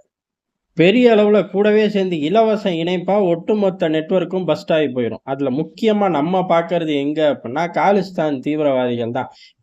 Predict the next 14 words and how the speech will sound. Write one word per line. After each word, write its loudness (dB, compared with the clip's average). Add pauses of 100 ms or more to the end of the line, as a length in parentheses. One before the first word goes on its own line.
கனடால 4
உட்கார்ந்துகிட்டு -2 (200)
இவனுங்க -2
ஒண்ணும் -2
பெரிய 2
அளவுல 2
ட்ரக் -4
ஓட்டிலாம் -2
சம்பாதிக்கிறது -2
இல்ல. -6
இந்த -8
போதைப் 0
பொருள் -4 (120)
ஸ்மக்லிங்கு, -4